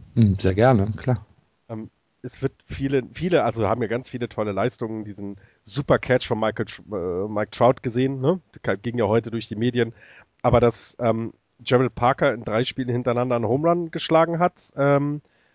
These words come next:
Speaker 2: äh, und dann in einem Spiel drei Home Runs und sieben R B I, wo einer eben ein Grand Slam war, das ist ein bisschen dabei untergegangen. Der kam jetzt gerade, äh, ist gerade, äh, hochge-, äh, hochgeholt worden im September, also bei der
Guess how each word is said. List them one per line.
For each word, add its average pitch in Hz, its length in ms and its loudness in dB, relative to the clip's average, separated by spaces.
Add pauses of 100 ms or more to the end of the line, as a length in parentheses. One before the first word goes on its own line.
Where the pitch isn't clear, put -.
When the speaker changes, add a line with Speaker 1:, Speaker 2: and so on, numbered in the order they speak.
(160)
Speaker 2:
äh, 131 140 4
und 131 300 2
dann 123 100 4
in 120 100 2
einem 123 220 2
Spiel 117 280 -2
drei 127 340 6
Home 151 280 4
Runs 165 240 -4
und 123 200 -14
sieben 135 220 -12
R 127 160 -2
B 127 80 -2
I, 135 280 0
wo 123 160 -6
einer 113 300 -2
eben 110 160 -8
ein 113 120 -6
Grand 113 220 -6
Slam 117 240 -2
war, 123 100 0
das 117 140 -4
ist 120 140 -10
ein 127 80 -4
bisschen 131 200 -4
dabei 113 200 2
untergegangen. 113 600 0 (420)
Der 110 120 4
kam 123 280 2
jetzt - 160 -4
gerade, 113 420 2
äh, 113 40 2
ist 110 120 -6
gerade, 110 580 2
äh, - 40 0
hochge-, 135 320 0 (140)
äh, - 40 -4
hochgeholt 139 560 2
worden 131 220 4
im 123 100 -4
September, 135 540 0
also 110 160 -6
bei 110 100 -10
der 110 140 -6